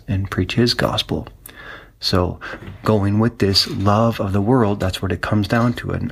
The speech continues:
overemphasis of a messiahship here and now. They'll conspire with politicians and religious leaders to build a fraternity of man,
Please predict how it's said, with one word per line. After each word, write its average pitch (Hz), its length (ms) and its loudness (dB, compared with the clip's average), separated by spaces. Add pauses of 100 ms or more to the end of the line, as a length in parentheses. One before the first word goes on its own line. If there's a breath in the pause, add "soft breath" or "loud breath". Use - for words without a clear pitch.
overemphasis 107 880 0
of 92 200 -2
a 87 160 0
messiahship 101 760 -2
here 123 340 2
and 107 140 2
now. 98 340 2 (300 loud breath)
They'll 92 160 2
conspire 120 800 2
with 107 240 -8
politicians 135 1000 0 (600 loud breath)
and 95 160 2
religious 101 540 -2
leaders 110 520 0 (560 soft breath)
to - 100 -8
build 101 280 0
a 98 80 0
fraternity 127 880 0
of 92 200 -2
man, 92 540 0